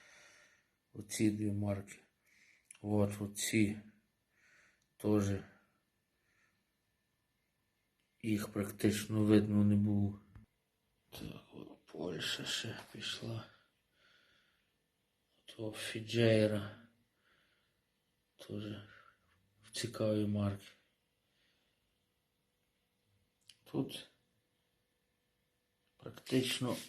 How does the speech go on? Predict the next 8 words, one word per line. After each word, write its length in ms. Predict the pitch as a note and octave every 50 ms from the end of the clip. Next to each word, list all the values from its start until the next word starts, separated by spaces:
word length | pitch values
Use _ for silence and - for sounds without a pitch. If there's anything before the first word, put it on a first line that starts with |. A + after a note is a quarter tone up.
| - _ _ _ _ _ _ _ _ _ _ _ _ _ _ -
вся 280 | - - - - C#3+ C3+
колекція 760 | C3 - - B2+ A#2 A#2 A2+ A2 - - - A#2 A2+ A2+ G#2+ G2 - - - - - _ _ _ _ _ _ _ _ _ _ _ _ _ _ _ _ _ _ _ _ _ _ _ _ _ _ _ _ _ _ _ _ _ _ _ _ _ _ _ _ _ _ _
цікавої. 920 | - - A#2 A2 A2 - - A2 G#2+ G#2 G#2 G2+ G2 G2 G2 G2+ G2 G2 - - - _ _ _ _ _ _ _ _ _ _ _ _ _ _ _ _ _ _ _ _ _ _ _ _ _ _ _ _ _ _ _ _ _ _ _ _ _ _ _ _ _ _ _
Всьо. 640 | - - - - - - A#2+ G#2+ G2 - - - - - _ _ _ - _ - - _ _ _ - - - - _ _ _ _
Дальше 460 | - G#2 A#2+ B2 B2 B2 - B2+ B2 A#2
знову 340 | A2+ A#2 A#2+ A#2+ A#2 A#2
треба 240 | - A#2 A2 A2+ G#2+
працювати. 680 | G#2+ - A2+ G#2+ - - - A#2 G#2+ G#2+ G#2+ G#2 G#2